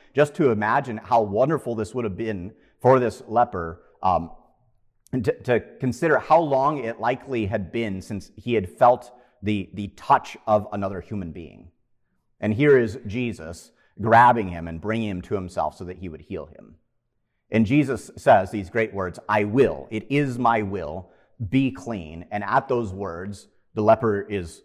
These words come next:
cleansed, and he's told to go to the priest and show himself and all these things according to the law of Moses. So that's the first account. And then immediately on the heels of that, somebody else comes up to Jesus. This time it's the centurion. I don't know that you can get a,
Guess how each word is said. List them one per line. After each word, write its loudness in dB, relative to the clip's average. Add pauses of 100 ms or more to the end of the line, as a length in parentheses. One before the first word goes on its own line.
cleansed, 0
and -6
he's -8
told -4
to -10
go 0
to -8
the -12
priest -10
and -10
show -6
himself -6
and -18
all -6
these -12
things -12
according -8
to -12
the -12
law -2
of -12
Moses. -16 (220)
So -2
that's 8
the -2
first 0
account. -12 (840)
And 6
then 6
immediately -2
on -4
the -6
heels 0
of -10
that, 2
somebody -2
else -2
comes -8
up -6
to -14
Jesus. -12 (200)
This 6
time 0
it's -4
the -14
centurion. 0
I 0
don't 0
know 2
that 2
you -4
can -4
get 2
a, -6